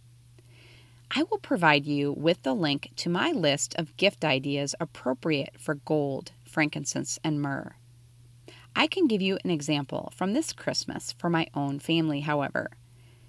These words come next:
I have a son who is constantly asking me for cash. He goes out with his brother, who is a driver and a friend, and he loves to buy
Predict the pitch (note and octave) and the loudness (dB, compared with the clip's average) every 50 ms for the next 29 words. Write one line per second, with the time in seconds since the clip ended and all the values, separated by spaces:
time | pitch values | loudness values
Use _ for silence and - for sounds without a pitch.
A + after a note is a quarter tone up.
0 | - - - - - - - F#3+ G#3+ A#3+ A#3+ G#3+ G#3+ G3+ - - D#3+ D#3 D#3 D#3 | -20 -20 -20 -16 -8 -4 -2 0 2 2 2 2 4 2 4 4 4 4 4 2
1 | E3 D#3 E3+ F3+ D#3 - - D3+ C#3 - - - - - - - G3+ G#3+ B3+ C4 | 0 0 -2 -2 -2 -2 -2 -4 -4 -4 -8 -10 -12 -10 -4 0 2 2 2 0
2 | - - - - - A#3+ A#3 - - D#3+ D#3+ D#3+ D#3+ - - - E3+ E3 D#3 D3+ | 0 -4 -4 -4 -2 -2 -4 2 4 4 4 4 4 0 -4 -4 -2 0 0 0
3 | C#3+ C#3+ C#3+ C#3+ E3 - - - - - D#3+ D#3+ D#3+ E3 E3 E3+ - - A3+ A#3+ | 0 0 0 -2 -4 -8 -12 -8 0 4 4 6 6 4 2 0 0 0 2 2
4 | A#3+ F3+ - - - - - - - - - - - - - - - - - - | 4 2 0 -2 -4 -4 -4 -4 -4 -6 -12 -20 -20 -20 -20 -20 -20 -8 -4 -4
5 | G#3 F#3+ A#3+ B3+ E4+ D#4 B3+ A3 G#3+ A3 - A3 G#3+ A3 G#3+ G3+ F#3 E3 D#3+ D#3 | 4 6 8 8 8 8 8 8 6 6 6 2 2 2 0 0 2 4 4 4
6 | D3 D3 D3 D3 D3 D3+ - - - - - - C#4+ C#4+ D4+ D4 C4+ - - - | 4 4 2 2 0 -2 -6 -10 -20 -20 -4 0 4 4 4 4 4 0 -4 -6
7 | - - B3+ G3 F3+ D3 C#3 C3 B2+ C#3 C3+ C3+ C3+ - - - G3+ A3+ B3+ C4 | -2 -2 0 2 4 2 2 2 0 0 0 -2 -2 -4 -2 0 2 2 4 2
8 | B3 - - D#3 C#3+ C#3+ C#3+ D3+ - - E3 F3 - G#3 G#3+ G#3+ G#3+ G#3+ G3+ F#3 | 2 2 2 2 2 2 0 -2 -2 -2 -2 -2 -2 -4 -4 -2 -2 -4 0 2
9 | F3 E3+ E3+ E3 - - - - - F#3 D3+ D3 C#3 C#3 C#3 C#3 C#3+ C#3+ C#3 C#3+ | 2 2 4 2 0 -2 -2 -4 -6 -4 -2 -2 -2 -2 -2 -4 -4 -4 -6 -6